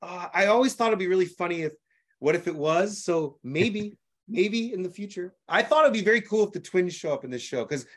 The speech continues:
Speaker 1: they seem like they'd fit in.
Speaker 2: Yeah.
Speaker 1: They'd probably, like,
Speaker 2: Yeah,
Speaker 1: hang out
Speaker 2: absolutely.
Speaker 1: where they are. <laughs> Yeah.
Speaker 2: Uh, yeah, well, like, I hope that happens 'cause, like I said, I'm such a huge fan of both shows, so cross 'em over, why not?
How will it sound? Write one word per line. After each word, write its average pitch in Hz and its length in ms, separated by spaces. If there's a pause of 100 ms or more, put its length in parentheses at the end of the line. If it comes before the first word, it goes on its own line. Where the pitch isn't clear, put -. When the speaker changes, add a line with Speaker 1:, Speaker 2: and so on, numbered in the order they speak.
Speaker 1:
they 311 80
seem 349 220
like 269 120
they'd 196 160
fit 147 220
in. 135 240 (480)
Speaker 2:
Yeah. 98 300 (320)
Speaker 1:
They'd 202 140
probably, 254 320 (100)
like, 156 120
Speaker 2:
Yeah, 131 60
Speaker 1:
hang 170 140
out 131 100
Speaker 2:
absolutely. 135 460
Speaker 1:
where 151 220 (300)
they 233 80
are. 170 180
<laughs> - 40 (1300)
Yeah. 131 60 (260)
Speaker 2:
Uh, - 80
yeah, 185 280
well, 147 200
like, 147 240
I 156 140
hope 170 200
that 151 140
happens 143 340
'cause, 113 160
like 117 140
I 127 60
said, 120 180
I'm 110 220
such 135 260
a 135 60
huge 135 220
fan 123 280
of 101 160
both 127 220
shows, 113 540
so 107 520
cross 139 340
'em 147 60
over, 123 400
why 107 160
not? 92 300